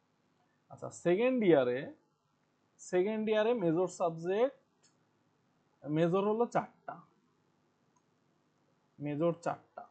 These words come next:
ঠিক আছে? মেজর চারটা, কিন্তু তার ভিতরে একটা আবার ল্যাব, একটা ল্যাব আছে। ল্যাবটা তোমরা বাসায় প্র্যাকটিস করতে পারবা যদি কারো ল্যাপটপ থাকে, ঠিক আছে? আবার তুমি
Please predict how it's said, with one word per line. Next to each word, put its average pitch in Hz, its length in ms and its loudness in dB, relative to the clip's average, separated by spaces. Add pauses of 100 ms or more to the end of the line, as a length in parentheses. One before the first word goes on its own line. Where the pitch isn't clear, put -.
(840)
ঠিক 208 180 -10
আছে? - 140 -16 (520)
মেজর 175 260 2 (100)
চারটা, 180 360 0 (160)
কিন্তু 190 200 -4 (140)
তার 196 200 6
ভিতরে 208 200 -2 (140)
একটা - 260 -6
আবার 185 160 2 (100)
ল্যাব, - 240 -6 (1160)
একটা 151 180 -2 (100)
ল্যাব 135 300 2
আছে। 170 180 -10 (640)
ল্যাবটা 214 340 -2 (100)
তোমরা 196 260 -2
বাসায় 160 380 2
প্র্যাকটিস 151 380 -4
করতে 156 240 -8
পারবা 147 180 -2 (100)
যদি 135 200 -6
কারো 135 220 0
ল্যাপটপ 123 320 -4 (100)
থাকে, 151 220 -10 (260)
ঠিক 202 200 -10
আছে? - 140 -16 (580)
আবার 147 240 6 (120)
তুমি 147 160 -2